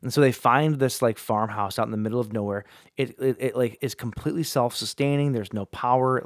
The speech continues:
There's no footprint. You know, it grows, grows their own food. And she seems to be perfectly fine. Like, she's, it, you know, basically, if you live off the land and respect the land around you, you're gonna be okay, is kinda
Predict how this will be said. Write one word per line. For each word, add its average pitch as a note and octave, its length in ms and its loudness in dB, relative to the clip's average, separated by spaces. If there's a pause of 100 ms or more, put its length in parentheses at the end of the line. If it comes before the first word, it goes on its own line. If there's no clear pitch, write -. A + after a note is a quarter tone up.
There's G#2+ 220 -6
no G#2 80 -4
footprint. - 680 -2 (380)
You B2 80 -2
know, A#2 60 0
it G2+ 60 -6
grows, A2+ 360 -4 (100)
grows A2+ 300 0
their G#2 140 -4
own G2 100 -4
food. D#3+ 420 4 (200)
And C#3+ 100 0
she A#3 180 0
seems C3+ 280 -2
to A2+ 60 -10
be C3+ 100 0
perfectly D#3+ 440 0
fine. D#3+ 380 -4
Like, G#2+ 180 -8
she's, B2 400 -4 (480)
it, C#3+ 140 0
you D#3+ 120 0
know, C3 120 4
basically, C3 380 4
if B2 100 0
you B2 160 0
live A#2+ 240 0
off A#2+ 180 6
the A#2+ 80 -4
land A#2 200 0
and G#2+ 180 -4
respect - 600 -4
the B2 100 -4
land A2 260 0
around G#2 280 -4
you, G#2+ 280 -2
you're B2 200 -6
gonna A#2 160 -6
be G#2+ 140 -4
okay, A2+ 300 2
is F#2 120 -6
kinda F#2 140 -2